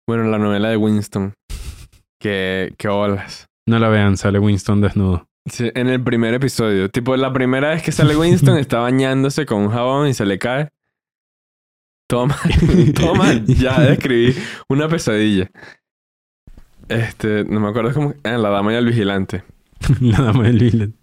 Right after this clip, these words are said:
Speaker 1: Sí, sí, sí. Este, ok. Entonces ya tenemos como las cosas que no deberían comprarse caras. Ahora, las cosas que no deben
Speaker 2: No,
Speaker 1: faltar.
Speaker 2: es al
Speaker 1: Que
Speaker 2: revés.
Speaker 1: que
Speaker 2: Tenemos las
Speaker 1: deben
Speaker 2: cosas
Speaker 1: comprarse
Speaker 2: que,
Speaker 1: caras.
Speaker 2: que a juro hay que comprar caras.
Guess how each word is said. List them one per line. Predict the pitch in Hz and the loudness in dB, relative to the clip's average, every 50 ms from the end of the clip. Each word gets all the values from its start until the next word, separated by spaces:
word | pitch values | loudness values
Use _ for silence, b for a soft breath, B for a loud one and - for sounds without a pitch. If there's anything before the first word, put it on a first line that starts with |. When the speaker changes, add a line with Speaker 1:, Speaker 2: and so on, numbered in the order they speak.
| _ _ _ | _ _ _
Speaker 1:
Sí, | - - 98 92 | -10 -10 -8 -8
sí, | 92 87 | -8 -10
sí. | - - 90 87 _ _ _ _ _ _ _ _ _ _ _ - | -12 -12 -14 -16 _ _ _ _ _ _ _ _ _ _ _ -8
Este, | 110 107 104 95 87 - - 110 104 104 104 101 101 101 98 - | -6 -4 -4 -4 -6 -8 -4 -2 -2 0 0 0 0 -2 -2 -2
ok. | 123 147 147 139 107 95 104 - _ _ - | -2 -4 -2 -4 -4 -4 -6 -8 _ _ -6
Entonces | - 110 113 107 113 113 117 131 | -4 -2 0 0 -2 -2 -2 -2
ya | 135 131 | -2 -2
tenemos | 120 139 135 135 139 143 139 | -2 -2 -2 -2 -2 -2 -2
como | - 135 127 113 | -2 -2 -2 -2
las | 107 107 98 | -2 -4 -4
cosas | - 110 104 - 135 131 - - _ | -4 -4 -4 -4 -4 -6 -6 -8 _
que | - 127 | -4 -2
no | 120 120 120 | 0 0 0
deberían | 120 127 135 127 117 113 113 | 0 0 0 0 -2 -2 -2
comprarse | - 131 113 101 104 95 - 117 104 | -2 -2 -2 -2 -4 -4 -4 -6 -6
caras. | - 117 98 90 90 - - - B B B B B B - | -4 -4 -4 -4 -4 -6 -8 -16 B B B B B B -6
Ahora, | 110 117 120 113 104 | -2 -2 0 0 0
las | 101 98 | 0 -2
cosas | - - 113 104 - 135 - | -2 -4 -4 -2 -2 -4 -4
que | - - 120 | -4 -2 0
no | 110 110 113 113 117 117 | 0 0 0 0 0 0
deben | 120 127 135 139 110 | 0 0 0 2 2
Speaker 2:
No, | 117 123 | 2 2
Speaker 1:
faltar. | - 101 110 113 113 101 95 - - _ | 0 0 0 -2 -2 -4 -6 -8 -12 _
Speaker 2:
es | 113 104 87 | -6 -4 -2
al | 113 113 107 | 0 0 0
Speaker 1:
Que | 110 | 2
Speaker 2:
revés. | 110 104 101 104 110 104 - - - - _ _ _ _ _ _ _ _ _ _ _ _ _ | 2 2 2 2 0 0 -2 -8 -18 -20 _ _ _ _ _ _ _ _ _ _ _ _ _
Speaker 1:
que | - 107 | 0 2
Speaker 2:
Tenemos | 107 113 131 | 4 4 4
las | 143 156 | 4 4
Speaker 1:
deben | 160 | 2
Speaker 2:
cosas | 151 151 117 | 2 2 2
Speaker 1:
comprarse | 107 113 113 113 - 131 | 0 0 0 0 0 0
Speaker 2:
que, | 113 | 0
Speaker 1:
caras. | 104 92 101 95 | 0 -2 -4 -4
Speaker 2:
que | - 110 | -2 -2
a | |
juro | 98 - 110 110 | 0 2 2 2
hay | 110 | 2
que | 110 123 110 | 2 0 0
comprar | - 107 101 98 101 95 | 2 2 2 2 0 0
caras. | - - 101 95 92 87 | 0 -2 -2 -2 -2 -4